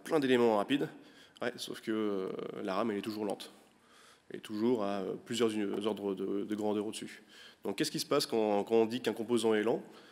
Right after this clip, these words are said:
Ben, on rajoute du cache. Ce cache-là, en général, il est utilisé pour faire en combina-, en, en coordination avec une autre technologie qui est le prefetch,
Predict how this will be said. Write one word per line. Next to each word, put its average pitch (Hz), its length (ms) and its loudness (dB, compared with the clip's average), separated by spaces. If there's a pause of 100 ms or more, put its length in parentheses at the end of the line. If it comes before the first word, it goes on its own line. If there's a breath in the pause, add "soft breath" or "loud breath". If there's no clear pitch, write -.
(160 loud breath)
Ben, 101 80 0
on 101 80 6
rajoute 131 200 4
du 151 80 -8
cache. - 320 -4 (1600 loud breath)
Ce 107 1080 2 (100)
cache-là, 135 420 2
en 160 80 6
général, 113 440 0
il 120 100 -4
est - 20 -2
utilisé 110 380 -4
pour 131 160 -6
faire 123 220 -2 (800)
en 131 100 4
combina-, 131 560 0
en, 113 580 0 (460 loud breath)
en 120 100 -6
coordination 143 560 2
avec 120 220 0
une 135 60 0
autre 147 100 -2
technologie 117 500 -2
qui - 120 -6
est - 20 -2
le 104 80 0
prefetch, - 500 -6